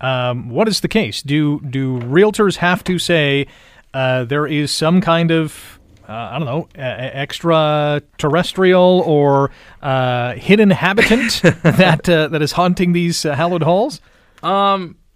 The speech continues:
Speaker 2: it's hard because it's a matter of perspective, right?
Speaker 1: Okay.
Speaker 2: If, if it's stigmatized, it's, it's, you know, it depends on if you think it, it's, it's a judgment,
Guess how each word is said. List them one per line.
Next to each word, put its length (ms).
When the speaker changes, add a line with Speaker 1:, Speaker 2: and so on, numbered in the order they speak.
Speaker 2:
it's 200
hard 340
because 240
it's 120
a 40
matter 320
of 120
perspective, 600
right? 260
Speaker 1:
Okay. 140
Speaker 2:
If, 240
if 200
it's 220
stigmatized, 840
it's, 260
it's, 280
you 100
know, 220
it 220
depends 360
on 160
if 200
you 120
think 300
it, 60
it's, 200
it's 340
a 80
judgment, 560